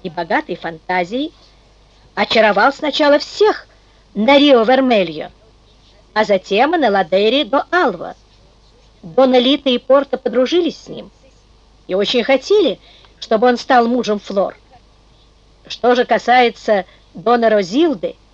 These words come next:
то она, казалось, думала только о том, как бы угодить ему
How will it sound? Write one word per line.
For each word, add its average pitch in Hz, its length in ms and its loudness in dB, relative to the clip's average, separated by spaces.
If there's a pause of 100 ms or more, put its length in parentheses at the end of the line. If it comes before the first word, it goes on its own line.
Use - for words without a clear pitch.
(680)
то 208 60 0
она, 226 360 2
казалось, 302 500 2
думала 294 380 0
только 285 460 0
о 240 40 0
том, 311 360 -4 (520)
как 277 240 2
бы 302 120 2
угодить 285 560 0
ему 190 320 -8